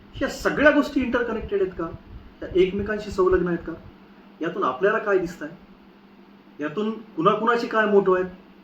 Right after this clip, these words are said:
देशाच्या अर्थव्यवस्थेला खरंच धोका आहे का? शेअर मार्केटमध्ये खरंच काही घोळ आहे का? पुढच्या पाच मिनिटामध्ये आपण हे शोधण्याचा प्रयत्न करणार आहोत.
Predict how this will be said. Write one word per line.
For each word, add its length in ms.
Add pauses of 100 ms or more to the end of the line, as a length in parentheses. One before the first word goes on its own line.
(140)
देशाच्या 400
अर्थव्यवस्थेला 600
खरंच 260
धोका 240
आहे 80
का? 180 (360)
शेअर 340
मार्केटमध्ये 540
खरंच 260
काही 140
घोळ 180
आहे 100
का? 140 (1300)
पुढच्या 220
पाच 320
मिनिटामध्ये 420
आपण 180
हे 60
शोधण्याचा 400
प्रयत्न 260
करणार 260
आहोत. 120